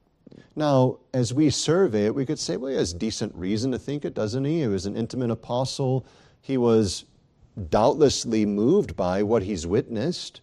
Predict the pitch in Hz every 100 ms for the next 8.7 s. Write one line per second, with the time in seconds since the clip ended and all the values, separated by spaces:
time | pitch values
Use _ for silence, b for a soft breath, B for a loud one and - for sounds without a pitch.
0 | _ _ _ _ 101 104 101 95 104 -
1 | 95 123 147 127 - - 147 160 170 151
2 | 151 151 - - 147 151 156 - 95 117
3 | 110 107 143 170 147 113 107 - 147 175
4 | - 98 104 113 - - 160 160 113 95
5 | 98 143 147 - 131 135 160 165 - b
6 | b b 110 104 95 123 139 143 120 -
7 | 139 147 135 143 110 127 185 160 135 -
8 | 151 160 160 - 151 120 113